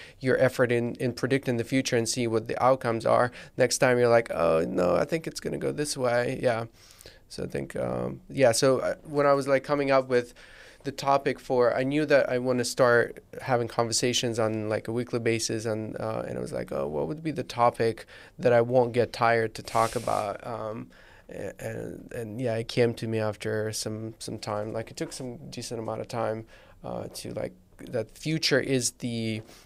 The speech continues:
the underlying theme of any topic that I'm interested in talking about, whatever topic,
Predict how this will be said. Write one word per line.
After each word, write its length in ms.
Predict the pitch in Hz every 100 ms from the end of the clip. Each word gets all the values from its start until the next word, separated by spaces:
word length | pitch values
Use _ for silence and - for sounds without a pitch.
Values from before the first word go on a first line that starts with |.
| - - -
the 200 | 131 -
underlying 560 | 139 139 131 127 127
theme 420 | 117 - 143 135 131
of 180 | 123 -
any 240 | 143 151
topic 500 | 147 127 127 135 120
that 100 | 123
I'm 140 | 117 123
interested 400 | 123 127 - 117
in 80 |
talking 400 | 110 120 120 143
about, 320 | 139 147 143 -
whatever 380 | 131 135 135
topic, 440 | 139 127 120 123